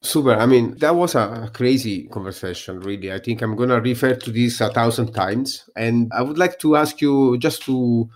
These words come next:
close this conversation, by highlighting something that you believe is really important to share with our community, knowing that there may be companies interested in pushing same approaches or, uh, in general, uh, people that are genuinely interested in how these evolutions are changing industries.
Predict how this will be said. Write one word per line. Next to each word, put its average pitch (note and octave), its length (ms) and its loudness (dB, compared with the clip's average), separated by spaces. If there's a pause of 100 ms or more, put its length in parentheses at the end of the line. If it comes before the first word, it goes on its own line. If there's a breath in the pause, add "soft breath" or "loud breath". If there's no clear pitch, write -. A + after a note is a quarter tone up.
(120 soft breath)
close C3 480 2
this G#2+ 320 -6
conversation, G#2+ 640 -6
by G2+ 160 -2
highlighting A2 560 0
something B2 320 -2
that A2 260 -2
you G#2 120 -10
believe G#2+ 300 0
is - 200 -8
really A2+ 160 0
important G2 560 -8
to G#2 60 -6
share A2 260 2
with G2 160 0
our G2 180 0
community, A2 540 0
knowing G#2 320 2
that G#2+ 160 0
there G2 120 -2
may G2 120 0
be F#2+ 140 -6
companies A2+ 520 -2
interested G#2 600 -4
in G#2 200 -2 (440 loud breath)
pushing A2 420 0
same G#2 300 0
approaches A2+ 920 4
or, G2+ 400 0 (460 loud breath)
uh, G#2 120 -12
in G2+ 100 -4
general, F#2+ 560 -2 (120)
uh, G2 160 -8
people G2+ 280 -4
that G2 220 -2
are F#2+ 200 2
genuinely G#2+ 480 4
interested F#2+ 560 -2
in F#2 120 -6
how G#2 200 0
these G2 200 -4
evolutions F#2+ 440 -4
are F2 120 -2
changing G2 400 0
industries. G2+ 680 2